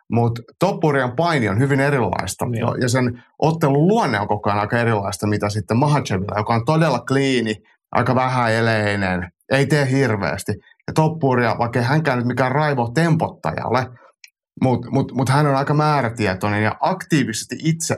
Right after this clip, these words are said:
Speaker 1: ajaa tilanteita eteenpäin.
Speaker 2: Kyllä.
Speaker 1: Ja tässä mu-, mulle tuleekin mieleen, että, et voisiko tässä olla nyt vähän semmonen, ää, Alexander Volkanovskille poikkeuksellinen asetelma. Hän on usein lyhyempi,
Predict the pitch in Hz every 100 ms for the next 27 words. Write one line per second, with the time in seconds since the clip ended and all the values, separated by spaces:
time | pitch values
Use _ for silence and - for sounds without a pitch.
0 | - 139 147 98 - 131 110 95 92 95
1 | 110 127 110 82 - - - - _ _
2 | - - - - _ - - - 185 220
3 | 208 160 - 156 151 160 151 143 156 180
4 | 175 147 131 123 123 127 - 127 131 -
5 | - 139 190 - 165 160 156 147 151 151
6 | 165 151 160 160 143 131 - _ _ _
7 | _ _ _ _ 120 120 123 120 127 165
8 | 175 160 131 160 165 143 120 139 127 123
9 | 190 214 135 170 123 123 147 139 123 117
10 | 117 151 147 151 147 135 107 101 - 123
11 | 160 160 156 147 139 139